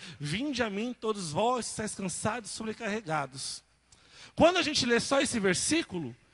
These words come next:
a gente pensa que Jesus tá falando pra uma multidão, né?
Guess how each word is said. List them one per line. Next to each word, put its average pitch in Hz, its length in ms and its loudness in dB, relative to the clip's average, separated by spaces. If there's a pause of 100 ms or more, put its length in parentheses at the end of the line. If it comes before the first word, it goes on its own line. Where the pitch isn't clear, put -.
(300)
a 151 80 -2
gente 214 220 0
pensa 240 260 -2
que 233 80 -10
Jesus 226 300 0
tá - 140 -4
falando 226 220 2
pra 240 100 0
uma 233 60 0
multidão, 233 500 0
né? 269 260 0